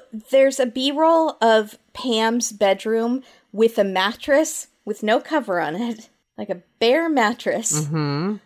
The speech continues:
Speaker 1: with stacks of bills, stacks of, like, twenties. And I just didn't know, did the police do that when they were going through her purse? Or is Pam,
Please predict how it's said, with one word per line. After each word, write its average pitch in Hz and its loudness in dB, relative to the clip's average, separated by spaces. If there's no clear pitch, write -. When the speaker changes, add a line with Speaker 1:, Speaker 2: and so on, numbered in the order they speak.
Speaker 1:
with 226 0
stacks - -2
of 208 -2
bills, 233 0
stacks - -4
of, 226 -6
like, 226 2
twenties. 294 -2
And 262 2
I 262 4
just 285 -4
didn't 302 -4
know, 285 2
did 240 -4
the 220 2
police 254 -4
do 370 0
that 359 4
when 240 -2
they 226 2
were 220 -2
going 240 0
through 226 -4
her 208 -2
purse? 330 0
Or 226 4
is 220 4
Pam, 247 0